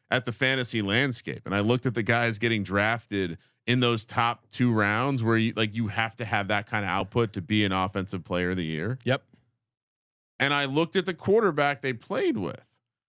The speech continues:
Speaker 1: And I think in a lot of those cases, you're right. It's a quarterback driven league, easy to give it to the quarterback. But I think the interception thing can happen in the same
Speaker 2: <laughs>
Speaker 1: version. And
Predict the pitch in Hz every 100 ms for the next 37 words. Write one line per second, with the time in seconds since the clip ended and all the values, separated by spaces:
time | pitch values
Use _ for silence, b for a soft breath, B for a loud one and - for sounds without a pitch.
0 | _ 151 160 170 202 202 170 160 170 170
1 | 160 131 151 156 156 139 117 98 120 120
2 | 117 113 73 - 101 101 - 135 143 135
3 | 127 113 120 110 104 95 92 92 85 -
4 | _ _ _ 120 127 113 117 107 98 104
5 | 95 92 85 - 87 82 73 65 - -
6 | 160 104 _ _ _ _ 131 185 196 180
7 | 151 147 143 120 143 143 - 135 113 117
8 | 113 98 117 123 127 110 98 95 - 120
9 | 113 98 113 147 143 104 123